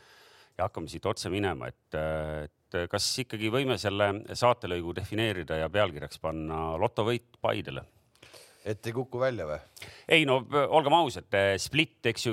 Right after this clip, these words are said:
Speaker 1: ke-, ke-, kes nüüd ei tea, millest me räägime, kõik ei ole võib-olla Jalgpalliliidu uudiseid ja Premium-liiga uudiseid kuulanud, aga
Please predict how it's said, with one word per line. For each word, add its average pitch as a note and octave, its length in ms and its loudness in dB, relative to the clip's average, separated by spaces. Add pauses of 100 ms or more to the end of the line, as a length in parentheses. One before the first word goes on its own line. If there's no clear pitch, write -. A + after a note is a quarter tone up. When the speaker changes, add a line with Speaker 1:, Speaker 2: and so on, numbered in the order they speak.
Speaker 1:
ke-, A2+ 160 -4
ke-, G#2+ 160 -6
kes A#2+ 240 -6
nüüd B2+ 140 0
ei A#2+ 80 -2
tea, D3 180 8
millest A#2+ 240 -4
me A#2 80 -6
räägime, A#2 400 4
kõik G2 160 -6
ei G2+ 80 -2
ole G2 140 0
võib-olla G2 320 -2
Jalgpalliliidu F2+ 580 -2
uudiseid F2+ 480 -6
ja D#2+ 60 -10
Premium-liiga E2 640 -4
uudiseid E2 400 -6
kuulanud, E2 400 -6
aga D2+ 220 -4